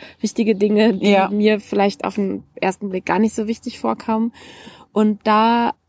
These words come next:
Speaker 1: auch ein Stück weit zu vermitteln oder das, was ich mache, so zu erläutern oder jetzt bei diesem Design-Überarbeitungsding auch die Kollegen so mitzunehmen, dass sie's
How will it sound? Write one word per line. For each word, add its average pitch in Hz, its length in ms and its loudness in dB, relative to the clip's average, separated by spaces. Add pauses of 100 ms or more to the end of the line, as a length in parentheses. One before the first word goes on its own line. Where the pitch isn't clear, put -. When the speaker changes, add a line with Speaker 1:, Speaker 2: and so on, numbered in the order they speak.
(320)
Speaker 1:
auch 208 380 -2
ein 208 160 -10
Stück - 240 -4
weit 214 180 0
zu 208 120 -6
vermitteln 220 640 0
oder 202 180 -2
das, 208 240 -4
was 214 160 0
ich 214 160 -8
mache, 208 300 -2
so 240 520 2 (320)
zu - 160 -2
erläutern 269 880 2
oder 190 220 0
jetzt 180 240 -2
bei 180 140 -4
diesem 175 400 -6 (880)
Design-Überarbeitungsding 190 1080 0 (280)
auch - 200 -4
die 208 120 -6
Kollegen 214 580 0
so 208 220 -2
mitzunehmen, 220 760 0
dass 202 240 -4
sie's 226 360 -2